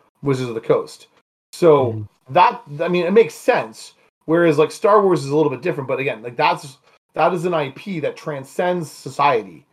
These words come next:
Speaker 1: So
Speaker 2: Right.
Speaker 1: anyway.
Speaker 2: So anyway, um, we can also discuss the theories about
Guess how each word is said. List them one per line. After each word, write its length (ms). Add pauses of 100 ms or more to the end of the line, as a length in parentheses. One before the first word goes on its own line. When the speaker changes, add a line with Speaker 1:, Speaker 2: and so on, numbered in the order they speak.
(480)
Speaker 1:
So 500 (380)
Speaker 2:
Right. 260
Speaker 1:
anyway. 380
Speaker 2:
So 360
anyway, 380 (140)
um, 480
we 100
can 340 (280)
also 320 (120)
discuss 380
the 140
theories 600
about 400